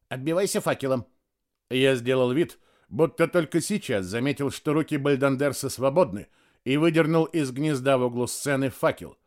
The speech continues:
В тот же миг оба факела страшно зашипели, вспыхнули голубым и зелёным пламенем, осыпали сцену снопами искр, но огонь тут же приугас. Языки его съёжились до обычного размера.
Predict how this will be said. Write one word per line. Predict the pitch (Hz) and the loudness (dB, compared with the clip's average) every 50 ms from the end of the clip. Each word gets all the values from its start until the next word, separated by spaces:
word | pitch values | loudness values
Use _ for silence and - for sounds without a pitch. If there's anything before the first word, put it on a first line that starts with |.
| _ _ _ _ _ _ _ _ | _ _ _ _ _ _ _ _
В | _ | _
тот | - 123 120 120 101 | -4 -2 -2 -2 -2
же | 101 120 127 | -4 -2 0
миг | 165 190 - - - - _ _ _ _ _ _ _ | 0 0 0 -2 -8 -18 _ _ _ _ _ _ _
оба | - 135 151 147 160 151 | 0 2 4 4 4 2
факела | - - 147 165 147 - 156 151 147 131 | 2 2 0 0 0 0 -2 -2 -2 -2
страшно | - - - 135 160 165 156 - - 160 143 | -4 -4 -2 0 2 2 0 0 -2 -2 -2
зашипели, | 127 151 143 - - 151 131 - 185 160 117 85 69 - _ _ _ _ _ _ _ | 0 -2 -2 -2 -4 -4 0 0 2 2 2 0 -4 -10 _ _ _ _ _ _ _
вспыхнули | - - - - 185 180 - - 160 165 160 160 | -16 -8 0 2 4 4 4 2 0 0 0 0
голубым | 139 127 143 151 151 135 165 180 170 165 | 0 0 0 0 2 2 2 2 2 0
и | - 170 143 | -2 -4 -4
зелёным | 120 143 151 165 165 160 151 135 | -2 0 2 2 2 2 0 -2
пламенем, | - - 156 190 180 131 110 92 87 82 - _ _ _ _ _ _ | -2 0 0 2 2 0 0 -4 -6 -10 -16 _ _ _ _ _ _
осыпали | - 117 117 - - 147 147 123 - 143 139 131 | -4 -4 -4 -2 -2 -4 -4 -2 -2 0 0 -2
сцену | - - - - 147 139 139 127 | -2 -4 -6 -4 -2 -2 -2 -2
снопами | - - - 127 131 - 151 143 139 139 | -4 -4 -6 -6 -4 -2 0 0 0 -2
искр, | 131 - 196 185 - - - 156 135 - _ _ _ _ _ _ _ - | -2 -2 -4 -4 -4 -4 -4 -4 -4 -4 _ _ _ _ _ _ _ -12
но | 82 104 117 - | -10 -8 -6 -4
огонь | - 139 131 120 160 170 160 127 | -4 -4 -2 0 0 0 0 -2
тут | - - 208 202 165 | -4 -6 -6 -6 -2
же | 139 175 175 | -2 -2 -2
приугас. | - - 175 180 175 170 160 135 - - - - - - _ _ _ _ _ - | 0 0 2 2 2 2 0 -2 -4 -4 -6 -12 -14 -16 _ _ _ _ _ -12
Языки | 95 113 160 165 170 185 185 - 196 190 | -6 -4 0 0 0 0 0 0 0 2
его | 180 175 175 | 2 2 2
съёжились | - - 156 175 180 147 151 165 160 143 - - - | 0 0 0 0 0 0 0 0 -2 -2 -2 -6 -8
до | 143 143 156 156 | -4 0 2 2
обычного | 151 147 147 135 - - - 139 123 123 | 2 2 0 -4 -4 -6 -6 -4 -2 0
размера. | 123 123 113 113 113 101 85 82 71 | -2 -2 -2 -4 -6 -6 -8 -10 -14